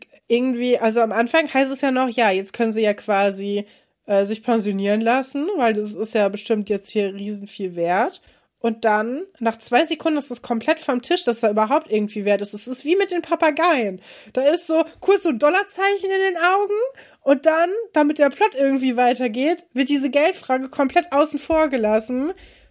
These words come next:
Und es geht einfach so weiter, als ob das nichts wert wäre. Und es ist ganz komisch. Es macht gar keinen Sinn,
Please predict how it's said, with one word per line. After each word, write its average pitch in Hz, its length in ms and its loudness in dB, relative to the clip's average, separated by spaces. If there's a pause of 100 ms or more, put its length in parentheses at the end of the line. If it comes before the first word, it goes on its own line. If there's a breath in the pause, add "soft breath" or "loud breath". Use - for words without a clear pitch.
(140 soft breath)
Und 285 120 2
es 294 120 -2
geht 339 140 0
einfach 320 240 0
so 285 220 -4
weiter, 269 280 2
als 311 200 0
ob 285 160 -4
das 294 200 -6
nichts 339 300 -2
wert 285 340 0
wäre. 220 200 2
Und 226 100 -4
es 226 140 -10
ist 247 120 -10
ganz 285 300 -2
komisch. 302 540 -2
Es 220 120 -10
macht 269 240 -6
gar 285 200 -2
keinen 302 320 -2
Sinn, 311 320 -2